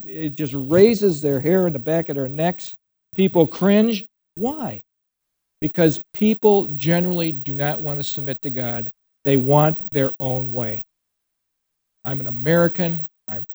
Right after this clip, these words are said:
free. I can choose my own way." You can choose your own way. But if it's not through Jesus Christ, it's the wrong way.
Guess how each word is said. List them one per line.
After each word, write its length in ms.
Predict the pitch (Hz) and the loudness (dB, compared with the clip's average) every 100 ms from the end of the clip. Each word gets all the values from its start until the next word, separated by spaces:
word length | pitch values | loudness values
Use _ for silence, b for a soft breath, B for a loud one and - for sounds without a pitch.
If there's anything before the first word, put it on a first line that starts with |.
| _ | _
free. 540 | - 165 175 175 175 - _ - | 4 8 8 8 2 -6 _ -10
I 120 | 131 | -8
can 180 | 131 113 | -8 -6
choose 640 | - - 214 214 151 127 | -4 2 8 10 8 6
my 220 | 135 139 | 0 -6
own 320 | 147 143 151 143 | -2 0 0 0
way." 300 | 139 123 - _ _ _ _ | -2 -2 -10 _ _ _ _
You 100 | 180 | -6
can 340 | 185 220 226 208 | -4 0 0 0
choose 300 | - 147 117 | 0 0 0
your 180 | 127 127 | -4 -4
own 240 | 127 127 | -4 -6
way. 260 | 120 110 107 _ _ _ | -8 -10 -12 _ _ _
But 160 | 139 139 _ _ _ _ _ _ _ _ - | -4 -4 _ _ _ _ _ _ _ _ -2
if 160 | 147 | 0
it's 160 | 139 139 | 0 0
not 380 | 151 185 - _ | 2 2 0 _
through 160 | 185 | 0
Jesus 480 | 165 185 185 175 165 | 2 0 0 0 -4
Christ, 500 | - 160 135 123 - _ _ | 0 2 2 0 -8 _ _
it's 240 | - 135 - | -4 -4 -2
the 200 | 147 117 _ | -4 -4 _
wrong 480 | 135 151 151 143 123 | 2 6 6 4 0
way. 240 | 113 95 | -6 -10